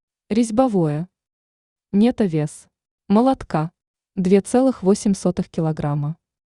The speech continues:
Упаковка кейс или чемодан. В описании карточки товар раскрывается именно как пневматическое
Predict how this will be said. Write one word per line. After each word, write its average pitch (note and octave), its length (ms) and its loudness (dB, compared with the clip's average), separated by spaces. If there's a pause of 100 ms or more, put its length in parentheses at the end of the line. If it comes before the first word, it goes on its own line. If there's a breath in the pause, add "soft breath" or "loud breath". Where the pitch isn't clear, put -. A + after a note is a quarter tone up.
(360)
Упаковка G#3 560 0
кейс - 460 -2 (160)
или A3+ 160 2
чемодан. D#3+ 680 -2 (840)
В G3 120 0
описании B3+ 520 2
карточки - 720 -6 (480)
товар G#3+ 360 2
раскрывается E3 1000 -4 (540)
именно A#3 380 2
как - 420 -10 (480)
пневматическое G#3+ 1120 0